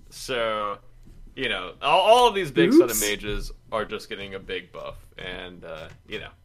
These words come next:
Speaker 2: And
Speaker 1: Yeah.
Speaker 2: I'm pumped about it. And I'm pumped
Speaker 1: And
Speaker 2: about
Speaker 1: Agro's
Speaker 2: it.
Speaker 1: pumped about it. <laughs>
Speaker 2: Uh, I will say, I feel like it's my duty to pass on great knowledge, uh, when I can.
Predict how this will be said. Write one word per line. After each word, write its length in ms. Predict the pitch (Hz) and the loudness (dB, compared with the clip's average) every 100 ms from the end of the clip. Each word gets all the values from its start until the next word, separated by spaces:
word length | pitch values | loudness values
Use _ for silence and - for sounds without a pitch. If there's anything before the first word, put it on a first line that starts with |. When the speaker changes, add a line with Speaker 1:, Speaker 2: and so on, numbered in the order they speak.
| _ _ - - | _ _ -16 -4
Speaker 2:
And 100 | 165 | 2
Speaker 1:
Yeah. 80 | 160 | 4
Speaker 2:
I'm 100 | 185 | 6
pumped 260 | 196 180 | 4 4
about 260 | 139 117 - | 0 -4 -8
it. 120 | - _ - - - - | -14 _ -20 -20 -20 -10
And 120 | 143 151 | 0 6
I'm 240 | 196 190 | 6 6
pumped 240 | 180 170 | 4 4
Speaker 1:
And 20 | 196 | 4
Speaker 2:
about 100 | 180 | 2
Speaker 1:
Agro's 160 | 110 | 0
Speaker 2:
it. 40 | - | -6
Speaker 1:
pumped 200 | 98 - | -12 -14
about 160 | - 101 | -14 -12
it. 100 | - | -12
<laughs> 60 | - - | -8 6
Speaker 2:
Uh, 240 | 180 170 - | 8 8 10
I 100 | 190 | 12
will 220 | 208 220 | 12 12
say, 520 | 220 202 196 208 185 | 12 10 8 8 6
I 120 | 170 160 | 6 8
feel 100 | 180 | 8
like 100 | 175 | 8
it's 120 | 170 | 6
my 140 | 170 | 4
duty 240 | 151 151 156 | 4 4 4
to 80 | 151 | 4
pass 320 | 151 139 147 | 2 2 2
on 400 | 147 143 143 143 156 | 2 2 0 -4 -4
great 280 | 151 143 143 | 0 2 2
knowledge, 580 | 131 131 135 135 - - | 0 0 -2 -4 -8 -8
uh, 160 | 127 120 | -6 -4
when 160 | 120 131 | -2 -4
I 120 | 120 | -6
can. 500 | - 139 131 131 | -6 -4 -2 -4